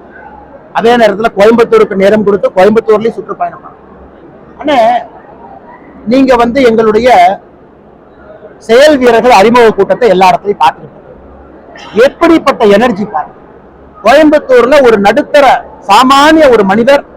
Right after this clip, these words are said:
அரசியலுக்கு சம்பந்தம் இல்லாதவர், கோயம்புத்தூர் மாவட்டம், சூலூர், பல்லடம், எல்லா இடத்திலும் கூட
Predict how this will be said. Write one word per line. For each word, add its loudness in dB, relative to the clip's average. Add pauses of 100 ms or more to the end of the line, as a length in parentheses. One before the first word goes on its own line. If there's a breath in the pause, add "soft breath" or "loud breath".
(380)
அரசியலுக்கு 0
சம்பந்தம் 0
இல்லாதவர், 0 (680)
கோயம்புத்தூர் 2
மாவட்டம், -2
சூலூர், 0
பல்லடம், 2
எல்லா 0
இடத்திலும் -4
கூட 0